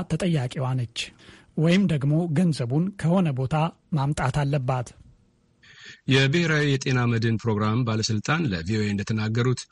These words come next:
Speaker 2: ፕሮግራሙ የጾታ ጥቃትን እንደ ጤና ችግር ሳይሆን እንደ ወንጀል ድርጊት ነው የሚቆጥረው። የሰሜን ቶንጎ አውራጃ የህዝብ ተወካይ ሳሙኤል አብላከዋ ይህ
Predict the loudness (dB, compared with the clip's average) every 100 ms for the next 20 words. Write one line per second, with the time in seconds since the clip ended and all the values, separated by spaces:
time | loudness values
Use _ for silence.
0 | -20 _ -2 0 2 2 0 0 -2 -2
1 | -2 -4 -4 -4 -4 -6 -6 -6 -2 -2
2 | -2 -4 -6 -6 -4 -4 -4 -2 -2 -2
3 | -2 -2 0 2 2 0 -4 -14 -2 0
4 | 2 2 2 2 0 0 -2 0 -2 -2
5 | -4 -6 -8 -10 -10 -12 -16 _ -20 -18
6 | -8 -6 -2 0 0 -2 -2 -2 0 -2
7 | -2 -4 -2 -2 -2 0 0 0 -2 -4
8 | -2 0 0 0 0 0 0 -2 -4 -2
9 | 0 0 -2 -2 -4 -6 -20 -4 0 2
10 | 2